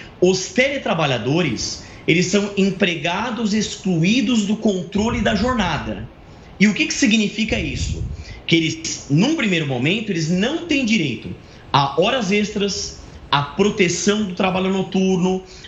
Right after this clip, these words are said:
aos intervalos interjornadas, intrajornadas, ou seja, pela C L T e pela medida provisória, nem direito, por exemplo, à hora do almoço ele tem, ele não tem controle de jornada. Então, esse contrato escrito,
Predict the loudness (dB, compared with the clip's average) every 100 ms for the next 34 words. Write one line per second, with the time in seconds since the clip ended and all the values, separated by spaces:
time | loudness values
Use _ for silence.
0 | 0 0 0 0 0 2 2 2 0 -2
1 | -2 0 0 2 0 0 0 -2 -2 -2
2 | -2 0 0 2 2 0 0 0 -2 0
3 | 0 0 -4 -8 -10 -16 -20 -20 -20 -20
4 | -8 0 2 2 0 0 0 0 0 0
5 | 0 -2 -4 -2 -2 0 0 0 0 0
6 | 2 0 0 -2 -2 0 0 0 0 -2
7 | -6 -12 -8 0 4 4 4 2 0 0
8 | 2 0 -2 -4 -2 -2 0 -2 -2 -2
9 | 0 0 0 0 0 2 2 0 0 0
10 | 2 2 2 0 0 -2 -2 0 0 0
11 | 0 -2 -6 -10 -12 -14 -12 -2 2 2
12 | 0 -2 -10 -2 -2 0 0 0 2 0
13 | 0 -2 -4 0 0 0 -2